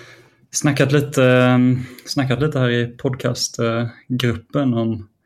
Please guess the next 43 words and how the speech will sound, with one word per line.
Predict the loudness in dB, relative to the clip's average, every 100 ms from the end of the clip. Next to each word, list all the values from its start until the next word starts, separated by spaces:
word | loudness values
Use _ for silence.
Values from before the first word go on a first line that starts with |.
| _ _ _ _
lite | 2 4
ämnen | 4 4 2 0
som | 0
man | -2
skulle | -2 0
kunna | 0
snacka | 0 -2 -2
om | -2
under | 0
sommaren. | -2 -2 -4 -6 _ _ _ _ _ _ _
Och, | 0 0 -4 _ 0
eh, | 4 4 4
någonting | 4 2 2
som | 2
är | 2
ganska | 2 2 2
nytt | 2 0 -4
för | -4
mig | 0 0 -2
är | 0 2
ju | 2
att | 0 -2
jag, | 0 0 -2 -4
eh, | -2 0 0 -2 -4 -8 -14 _ _ _ _ _ -12 -2
jag | 2
har | 2
ju |
varit, | 2 -2 -6 _ -6 -2
eh, | 0 0 -2 -4 -8 _ _ _ _ _ _
jag | 2
har |
jobbat | 4 4 2
som, | 2 2 2 -2 -2
inom | 0 2
I | 0
T | -2 -4
i, | -4 -4 -2 -2 -2 -8 _ _ _ _ _ _
ja, | -20 -14
sex, | -4 -2 -2
sju | -2
år | 0 -2
just | -4
nu. | -6